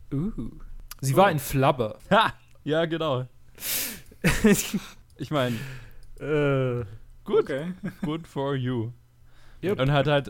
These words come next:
Speaker 2: äh, also so eine ganze Karriere halt als, als Working Actress, ne? Viel T-V-Serien und so weiter. Also, und was ich fast schon so ein bisschen schade find, weil, also mit ihrer Performance hier hätte ich eher vermutet, dass die,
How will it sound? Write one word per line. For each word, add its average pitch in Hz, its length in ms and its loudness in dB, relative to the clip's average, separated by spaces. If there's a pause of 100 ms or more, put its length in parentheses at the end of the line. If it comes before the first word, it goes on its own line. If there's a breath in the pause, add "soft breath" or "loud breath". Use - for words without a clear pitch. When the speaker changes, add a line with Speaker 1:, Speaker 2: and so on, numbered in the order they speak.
Speaker 2:
äh, 123 40 -2
also 127 400 0
so - 220 -8
eine 135 160 -2
ganze 139 260 -4
Karriere 135 460 0
halt 135 180 -2
als, 135 260 -4
als 127 220 -4
Working 131 360 -4
Actress, 113 400 -6
ne? 131 140 -4
Viel 131 320 -6
T-V-Serien 131 800 -4
und 135 140 -10
so 131 100 -8
weiter. 131 260 -4
Also, 123 260 -6 (420 soft breath)
und 120 220 -6 (680)
was 113 140 -4
ich - 80 -16
fast 120 160 -4
schon 160 160 -2
so - 80 -4
ein 120 80 0
bisschen 113 220 -6
schade - 260 -4
find, 117 220 -4
weil, 110 180 -2
also 110 380 -4
mit 120 280 -4
ihrer 120 180 -2
Performance 117 520 -4
hier 143 260 -4
hätte 131 160 -4
ich - 280 -14
eher 135 200 0
vermutet, 131 460 -6
dass 123 140 -10
die, 131 240 -10